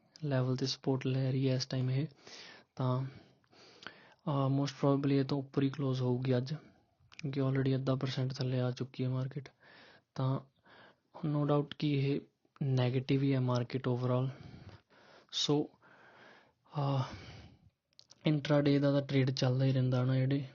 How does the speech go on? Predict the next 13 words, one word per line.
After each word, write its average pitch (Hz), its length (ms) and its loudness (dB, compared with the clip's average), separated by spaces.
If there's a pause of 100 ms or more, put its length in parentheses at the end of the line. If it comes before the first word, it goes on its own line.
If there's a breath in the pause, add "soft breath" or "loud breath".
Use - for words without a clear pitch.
ਡੇਲੀ 135 260 2
ਬੇਸਿਸ 135 320 0
'ਤੇ 135 140 -10
ਟ੍ਰੇਡਿੰਗ 127 300 0
ਕਰਦੇ 127 340 0
ਆ, 131 80 -4 (680 loud breath)
but 135 220 -6
ਇਨਵੈਸਟਿੰਗ 135 640 2
ਲਈ 147 240 4
ਆ 135 60 4
ਜਿਹੜਾ, 135 320 2 (840 loud breath)
ਇਹ 147 60 4
ਬਹੁਤ 135 460 0